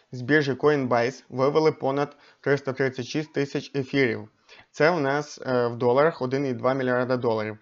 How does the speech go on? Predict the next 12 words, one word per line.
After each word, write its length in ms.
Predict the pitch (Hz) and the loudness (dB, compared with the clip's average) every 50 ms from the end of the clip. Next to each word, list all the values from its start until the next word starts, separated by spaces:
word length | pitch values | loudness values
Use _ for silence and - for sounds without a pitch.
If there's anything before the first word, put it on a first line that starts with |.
| - - - - _ - | -18 -20 -20 -18 _ -6
Максимальний 600 | 131 127 - - 147 143 147 143 127 120 120 113 | -6 -6 -4 -2 0 2 2 2 2 0 -2 -6
показник 480 | - 120 - - 123 139 156 165 156 | -8 -8 -6 -4 -2 -2 -2 -2 -2
цього 300 | - 139 135 131 135 131 | -2 -4 -2 2 2 4
року. 340 | 127 117 107 104 - 113 - _ _ - - - _ _ - | 4 2 2 -2 -8 -16 -20 _ _ -20 -20 -20 _ _ -4
Якщо 360 | 135 127 127 - - 160 143 | -4 -4 -2 0 4 4 4
виводять, 540 | 131 139 139 143 151 143 127 127 127 - - - | 4 4 4 6 4 4 4 2 -2 -4 -6 -2
е, 540 | 123 123 123 120 120 120 120 117 117 113 113 _ - | 0 2 2 2 2 2 2 0 -2 -4 -8 _ -4
криптовалюту 640 | - 143 131 127 - 139 143 143 139 123 - 135 131 | -2 -2 0 2 2 2 2 4 2 2 0 -2 -4
з 60 | 127 | -4
біржі, 420 | 123 131 127 123 123 135 139 160 175 - _ _ _ _ _ - 127 - | -2 0 2 2 2 0 -2 -4 -6 -8 _ _ _ _ _ -18 -16 -12
значить, 440 | - 123 139 143 139 127 - 135 120 | -10 -4 -2 0 0 -2 -2 -4 -4
відповідно, 680 | 120 127 127 127 135 127 135 135 123 123 120 110 104 | -6 -6 -4 -4 -4 -2 -2 -2 -2 -2 -4 -4 -6